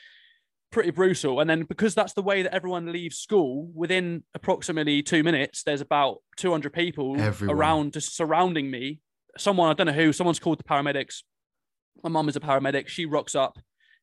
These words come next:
Speaker 1: um, just make sure I'm okay. Obviously, I was okay. I, I did, I chipped my hip. I, like, like, fucked my face up a little bit. Um, but I was okay. But her main concern was the fact that because I was in a position of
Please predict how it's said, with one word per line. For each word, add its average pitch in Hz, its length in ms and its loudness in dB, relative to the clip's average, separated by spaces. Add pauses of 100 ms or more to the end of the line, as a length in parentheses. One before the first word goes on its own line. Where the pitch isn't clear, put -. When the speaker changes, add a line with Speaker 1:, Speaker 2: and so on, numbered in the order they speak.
(120)
Speaker 1:
um, 135 460 -2 (600)
just 185 140 -14
make 156 180 -4
sure 147 280 -2
I'm 147 100 0
okay. 127 220 -4
Obviously, 196 320 2
I 185 60 6
was 202 180 6
okay. 143 580 0
I, 165 160 -4
I 180 60 2
did, 175 280 -2
I 156 80 0
chipped - 220 -2
my 139 100 -6
hip. 156 240 -2 (220)
I, 147 60 -4
like, 143 200 0 (1200)
like, 135 260 -6 (260)
fucked - 200 -6
my 131 80 -6
face 147 220 0
up 139 60 -4
a 139 40 2
little 131 140 4
bit. 135 160 2 (420)
Um, 147 440 0 (500)
but - 80 -6
I 165 40 0
was 180 180 2
okay. 165 320 2
But 147 120 -8
her 220 160 4
main 208 240 2
concern 160 400 -2
was 147 120 -6
the 156 80 -6
fact - 240 -6
that 135 100 -10
because 175 260 -6
I 170 100 2
was 160 140 -4
in 160 80 -4
a 151 60 -2
position 147 420 -6
of 139 160 -6